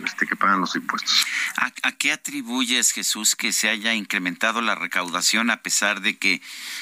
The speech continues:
Speaker 2: se recortó, por ejemplo, el iva y el impuesto sobre la renta en el, en la frontera y a pesar de que tuvimos la pandemia?
Speaker 1: Bueno, la base de, de contribuyentes creció.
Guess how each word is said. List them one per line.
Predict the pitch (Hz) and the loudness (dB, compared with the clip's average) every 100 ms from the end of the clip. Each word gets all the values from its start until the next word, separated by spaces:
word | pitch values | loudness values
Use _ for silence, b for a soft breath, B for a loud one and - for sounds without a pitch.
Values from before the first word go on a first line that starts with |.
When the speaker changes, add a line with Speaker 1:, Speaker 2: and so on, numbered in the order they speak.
| B | B
Speaker 2:
se | - 110 | 0 2
recortó, | 95 - 107 - 123 - | 0 0 -2 0 0 2
por | 123 101 | 2 2
ejemplo, | - 110 - 107 95 | 0 -2 0 2 2
el | 92 87 | 2 2
iva | 113 113 110 92 | 2 4 4 2
y | 85 | 0
el | |
impuesto | 82 - 98 110 | -4 0 2 2
sobre | 92 87 | 2 2
la | 82 | 2
renta | 80 101 101 - 98 - B B B B | 2 2 0 -2 -2 -2 B B B B
en | 92 90 90 | 0 2 2
el, | 90 87 85 80 | 2 2 2 0
en | 90 90 | 0 0
la | 90 | -2
frontera | 90 85 107 113 113 | -6 -4 0 0 0
y | 98 98 | -2 -4
a | - | -2
pesar | 92 - 107 101 | 0 2 2 0
de | 104 101 | 0 -2
que | - 98 | -2 -6
tuvimos | - 85 95 95 92 | -8 -8 -4 -2 0
la | 85 | -2
pandemia? | 82 78 85 101 80 71 - - - - B B B B B | -2 -2 -2 -2 -2 -4 -8 -20 -20 -20 B B B B B
Speaker 1:
Bueno, | 117 135 135 | 4 6 6
la | 120 | 6
base | 120 135 135 | 4 2 2
de, | 127 98 | 2 2
de | - 92 95 90 | -2 -2 2 2
contribuyentes | 90 98 104 113 107 - | 2 2 4 4 4 0
creció. | - 98 - 113 147 175 | 2 2 4 4 6 2